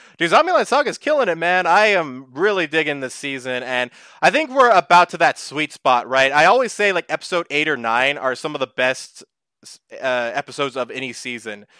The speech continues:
Just looking back, right? Konosuba episode nine, we had that, uh, season one, episode nine was that awesome scene where darkness, or where Kazuma has darkness, and he thinks he's in a,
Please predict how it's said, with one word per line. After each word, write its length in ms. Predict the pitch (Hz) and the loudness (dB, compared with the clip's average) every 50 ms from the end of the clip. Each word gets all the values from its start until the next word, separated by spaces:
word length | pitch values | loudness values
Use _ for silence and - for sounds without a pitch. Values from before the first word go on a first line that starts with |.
| _ _ _ - | _ _ _ -10
Just 160 | - 165 - | -10 -8 -2
looking 320 | 170 180 165 170 165 151 | -2 -2 -2 -2 -6 -6
back, 340 | 127 - 143 143 139 135 _ | -2 2 2 4 2 2 _
right? 240 | - 127 127 127 - | -2 -2 -2 -2 -2
Konosuba 560 | - 170 160 160 151 - 165 156 139 143 135 | -2 -2 -2 -2 -2 -4 -6 -2 2 2 2
episode 360 | 135 135 - - 147 135 131 | 2 2 -2 -4 -6 -6 -4
nine, 400 | 131 131 135 135 135 127 117 110 _ - - - - - | 0 0 2 2 2 0 -2 -4 _ -20 -20 -20 -14 -6
we 140 | 135 151 | 0 2
had 260 | 151 147 151 147 147 143 | 4 4 4 4 4 4
that, 340 | 143 143 139 139 - - _ - _ _ - | 4 2 2 2 0 -8 _ -20 _ _ -2
uh, 140 | 135 131 120 | 0 0 0
season 260 | - 185 185 170 165 | 0 -2 -2 -2 0
one, 140 | 165 160 156 | 2 2 2
episode 320 | 156 - 135 147 147 135 | 2 0 -2 -6 -6 -2
nine 360 | 139 143 143 139 135 127 120 _ _ _ _ - | 2 2 2 4 2 0 -2 _ _ _ _ -10
was 340 | - 135 147 147 147 143 131 | -2 2 2 2 2 2 2
that 160 | 143 143 139 - | 2 2 2 2
awesome 460 | 147 151 156 156 156 - - 151 143 | 4 4 6 4 4 2 -6 -10 -10
scene 460 | - - 156 151 151 151 151 147 143 | -8 -4 -4 -2 -2 -2 -2 -4 -2
where 500 | 139 135 135 135 135 131 131 131 127 123 | -2 0 2 2 2 2 2 0 0 -4
darkness, 600 | 117 - 143 139 135 143 - 143 143 139 139 143 | -4 0 4 4 4 4 2 0 -2 -2 -2 -2
or 220 | 143 139 135 131 127 | 0 0 0 0 0
where 500 | 127 131 131 127 127 123 123 120 113 110 | 0 0 0 2 2 0 0 -2 -4 -2
Kazuma 500 | - 151 143 139 135 139 139 135 135 131 | 2 2 2 2 0 -2 -2 0 2 2
has 180 | 143 131 123 117 | 2 0 -2 -2
darkness, 540 | - 139 131 131 - - 135 135 127 - | 0 0 0 0 0 -2 -4 -4 -4 -4
and 80 | 127 127 | -8 -10
he 80 | 123 - | -8 -6
thinks 200 | 147 135 131 - | -6 -6 -6 -6
he's 140 | 135 127 | -10 -8
in 120 | 127 131 127 | -6 -4 -4
a, 200 | 123 120 117 | -4 -4 -4